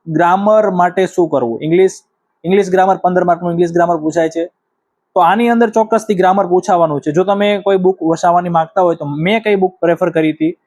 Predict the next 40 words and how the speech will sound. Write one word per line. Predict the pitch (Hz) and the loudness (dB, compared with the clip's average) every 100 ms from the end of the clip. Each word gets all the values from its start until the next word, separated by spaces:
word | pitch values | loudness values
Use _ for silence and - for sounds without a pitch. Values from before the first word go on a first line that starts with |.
| _ 160 | _ -4
ને | 170 170 160 - - | 0 0 -2 -6 -6
ઉપયોગમાં | 160 180 170 160 | -2 -2 0 0
લીધેલી, | 156 160 160 | 0 0 -2
તો | 156 | -4
સૌનાક | 156 175 190 202 190 | -2 -2 0 -2 -2
પટેલની | 180 190 190 | -2 -2 -2
બુક | 180 175 | -2 -2
જે | 165 | -2
છે | 170 | 0
એ | 175 | -2
સારી | 165 156 175 | 0 2 4
આવે | 170 175 | 2 2
છે. | 170 180 _ _ _ _ - | -2 -6 _ _ _ _ -6
સાથે | 190 196 | -2 0
સાથે | 220 220 226 | 2 2 2
હું | 220 | 2
દરેક | 208 220 | 2 2
વીડિયોમાં | 208 214 208 190 | 2 2 2 2
કહું | 190 185 | 2 0
છું | 208 | 0
કે | 196 | 0
જો | 190 220 202 | 2 0 0
ઇંગ્લિશ | 208 226 208 | -2 -2 -2
એક | 202 | 0
એવો | 202 196 | 2 2
વિષય | 190 185 | 2 -2
છે | 180 | -8
કે | 185 | -6
મેક્સિમમ | 175 175 - 214 214 190 | -6 -6 -6 -4 -4 -4
એમ | 190 | -8
સી | 180 | -8
ક્યુ | 202 208 | -6 -6
ની | |
પ્રેક્ટિસ | 196 185 202 190 | -4 -6 -6 -4
કરશો | 196 180 | -4 -4
તો | 190 | -6
તમારે | 180 180 180 | -2 -2 0
સારા | 170 170 | 0 0
માર્ક | 175 175 165 | 0 -2 -2
આવશે. | 160 180 | -4 -8